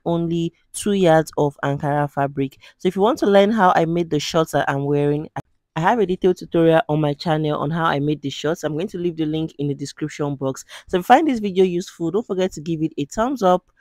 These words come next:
leave a comment, subscribe to my channel, share with your loved ones, and also put on your notification bell. So I'll be making use of two yards of Ankara fabric for this style, but if you want yours bigger, you can make use of three yards. So let's go ahead now to fold the fabric.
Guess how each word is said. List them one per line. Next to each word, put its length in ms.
leave 200
a 80
comment, 500
subscribe 440
to 100
my 180
channel, 500
share 240
with 160
your 120
loved 260
ones, 260
and 160
also 300
put 260
on 80
your 80
notification 720
bell. 400
So 160
I'll 80
be 60
making 240
use 180
of 140
two 140
yards 260
of 80
Ankara 420
fabric 420
for 140
this 220
style, 340
but 120
if 60
you 80
want 220
yours 180
bigger, 300
you 160
can 380
make 180
use 160
of 240
three 200
yards. 360
So 220
let's 140
go 120
ahead 300
now 200
to 120
fold 320
the 80
fabric. 580